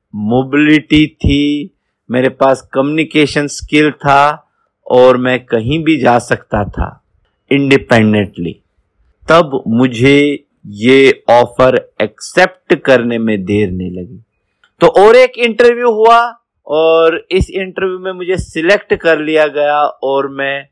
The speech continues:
फुल टाइम employee बन गया Enable India का,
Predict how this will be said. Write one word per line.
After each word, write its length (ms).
फुल 260
टाइम 500
employee 680
बन 440
गया 600
Enable 540
India 340
का, 340